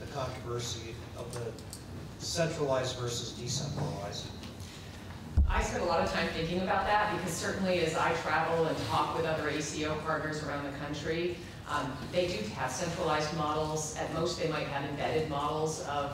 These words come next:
Speaker 2: A C O staff in certain locations. So what Vermont is doing is unique, but Vermont is often unique and in the forefront.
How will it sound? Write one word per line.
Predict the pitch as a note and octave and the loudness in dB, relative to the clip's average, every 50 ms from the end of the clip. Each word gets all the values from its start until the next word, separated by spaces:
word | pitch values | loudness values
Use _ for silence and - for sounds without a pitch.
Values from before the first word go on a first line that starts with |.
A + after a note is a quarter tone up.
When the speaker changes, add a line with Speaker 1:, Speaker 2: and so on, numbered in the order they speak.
| - - D3 | -4 -4 -2
Speaker 2:
A | D3+ D3+ | -2 -2
C | D3+ - - C#3 D3 | -2 -2 -2 -2 -2
O | D3+ | -2
staff | - - - C#3 C#3 C#3 C#3+ C#3+ C#3 C#3+ C#3+ | -2 -2 -2 -2 0 0 0 0 0 -2 -4
in | C#3+ | -4
certain | - - C#3 - C#3 C#3+ | -4 -4 -4 -6 -4 -4
locations. | C#3 C#3 C#3+ C#3+ D3 C3+ C#3 C#3 C#3 C#3 C3+ C3+ | -4 -4 -4 -4 -4 -4 -4 -4 -4 -4 -4 -4
So | - - F#3 E3 | -2 -2 0 2
what | E3 D#3+ D#3+ - - | 4 2 2 2 0
Vermont | G3+ F#3+ E3+ D#3 D#3 D#3 D#3 | 0 0 2 2 2 2 0
is | D#3 - | -2 -2
doing | - D3+ D3+ D3+ D3+ D3+ D3 D3+ - | -2 -2 0 2 2 0 0 0 0
is | E3 F3+ F3 D#3+ D3+ | 2 2 2 2 2
unique, | C#3+ C#3 C3+ C3 C3 B2 A2+ - - - - - - - - - - - | 0 0 0 -2 -4 -6 -6 -8 -10 -10 -10 -12 -12 -12 -12 -12 -12 -2
but | - F3 E3+ - - - - - | 0 2 2 2 0 -2 -4 -4
Vermont | G3+ G3+ G3 - A3 A3+ G3 F#3+ | -2 0 2 4 4 4 2 2
is | F3 - - - - | 0 -2 -2 -2 2
often | E3+ F3+ F#3 - F3+ E3 D3 C#3+ C#3+ | 2 2 2 2 0 0 0 0 0
unique | C#3+ C#3+ C#3+ C#3+ C#3+ | 0 -2 -2 -4 -2
and | C#3+ C#3+ | -2 -2
in | C#3 | -2
the | C#3+ C3+ | -2 -2
forefront. | - C#3+ C#3+ C#3 C#3 C#3+ D3 C#3+ C#3 C3+ - | -2 -2 -2 -2 0 0 0 0 0 0 -2